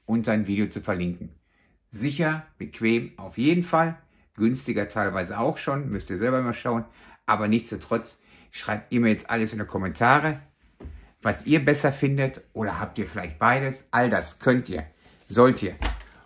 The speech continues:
posten, kommentieren, ganz wie ihr es sehen wollt. Und das Allerwichtigste natürlich,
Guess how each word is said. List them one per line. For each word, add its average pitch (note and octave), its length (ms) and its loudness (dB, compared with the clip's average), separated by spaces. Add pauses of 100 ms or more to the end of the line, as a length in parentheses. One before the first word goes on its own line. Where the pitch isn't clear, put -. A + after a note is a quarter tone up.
(100)
posten, B2+ 520 4
kommentieren, A2+ 580 0
ganz B2+ 300 2
wie A2 140 -2
ihr G2+ 40 0
es G2+ 120 -6
sehen C#3 260 2
wollt. C#3 180 4
Und F#2 120 -4
das F2+ 200 -4
Allerwichtigste A#2 680 2
natürlich, G#2 560 -2